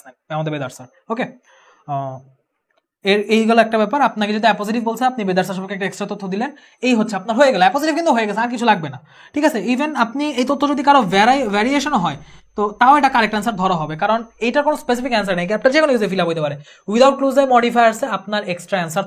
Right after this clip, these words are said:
থাকে, মাল্টিপল আনসার স্যারদেরকে দেওয়া থাকে, যে এই তিনটা বা এই চারটা ওয়ার্ডের মধ্যে একটা স্টুডেন্ট যেটা লিখবে, সেটা কারেক্ট। তার মধ্যে দেখা যায় যে স্যাররা অ্যাক্টিভিটিকে প্রায়োরিটাইজ করে most appropriate হিসেবে, কিন্তু মোটামুটি দুইটা তিনটা আনসারের দিকে থাকে, ঠিক আছে? So, প্যানিক করার কিছু নেই ওগুলা নিয়ে।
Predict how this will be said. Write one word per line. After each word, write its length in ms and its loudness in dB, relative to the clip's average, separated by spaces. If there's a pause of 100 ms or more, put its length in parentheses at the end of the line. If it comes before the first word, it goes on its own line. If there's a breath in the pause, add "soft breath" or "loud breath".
থাকে, 200 -6 (340 soft breath)
মাল্টিপল 580 2
আনসার 440 2
স্যারদেরকে 540 0
দেওয়া 160 4
থাকে, 240 -10 (320 loud breath)
যে 60 -6
এই 500 -2
তিনটা 300 -2
বা 60 0
এই 140 0
চারটা 260 -4
ওয়ার্ডের 240 2
মধ্যে 280 -6
একটা 280 -6
স্টুডেন্ট 300 -10
যেটা 200 -2
লিখবে, 160 -8
সেটা 220 -12
কারেক্ট। 300 -20 (420 soft breath)
তার 180 0
মধ্যে 220 -2
দেখা 180 0
যায় 120 0
যে 80 0
স্যাররা 280 -2
অ্যাক্টিভিটিকে 340 -6
প্রায়োরিটাইজ 420 -4
করে 200 -6
most 280 -8
appropriate 400 -6
হিসেবে, 220 -4
কিন্তু 480 -14
মোটামুটি 340 -6
দুইটা 240 -6
তিনটা 200 -10
আনসারের 240 -12
দিকে 120 -10
থাকে, 340 -14
ঠিক 100 -10
আছে? 200 -10 (320 soft breath)
So, 100 -8
প্যানিক 340 -6
করার 140 -4
কিছু 200 -12
নেই 100 -8
ওগুলা 200 -4
নিয়ে। 160 -8